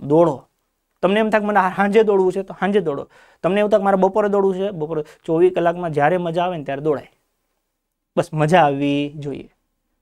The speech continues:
ખ્યાલ પડે? એટલે પહેલા એક તો શરૂ કરો. હવે શરૂ કરો એટલે એવું બને, હું મારા વ્યક્તિગત જીવનની વાત કરું છું કે મારે જ્યારે બે હજાર ને બારમાં દોડવાનું હતું ત્યારે હું ચારસો મીટરનો અડધો રાઉન્ડ માંડ દોડી શક્યો હતો. નવા બૂટ લાવ્યો,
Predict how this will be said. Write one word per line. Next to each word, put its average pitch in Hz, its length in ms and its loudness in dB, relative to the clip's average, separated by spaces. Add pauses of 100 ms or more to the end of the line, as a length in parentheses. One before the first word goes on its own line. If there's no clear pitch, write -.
(220)
ખ્યાલ 139 120 2
પડે? 165 140 4
એટલે 156 220 -2
પહેલા 165 200 4
એક 160 140 2
તો 160 60 -6
શરૂ 139 240 0
કરો. 135 260 -8 (340)
હવે 170 120 6
શરૂ 202 260 6
કરો 214 300 4 (160)
એટલે 185 160 6
એવું 196 160 6
બને, 196 300 4 (240)
હું 185 180 0
મારા 196 200 6
વ્યક્તિગત 185 360 0
જીવનની 196 360 0
વાત 170 180 0
કરું 165 180 -2
છું 170 120 -6
કે 160 80 -4
મારે 165 240 4
જ્યારે 208 260 4
બે 190 160 0
હજાર 190 180 2
ને 190 80 -4
બારમાં 180 320 0
દોડવાનું 180 360 0
હતું 180 300 -2
ત્યારે 170 200 2 (100)
હું 180 160 -4
ચારસો 180 340 -2
મીટરનો 180 360 -4
અડધો 175 280 0
રાઉન્ડ 170 240 0
માંડ 165 180 -2
દોડી 156 180 -2
શક્યો 139 180 -6
હતો. - 180 -18 (840)
નવા 170 200 6
બૂટ 180 260 4
લાવ્યો, 165 460 4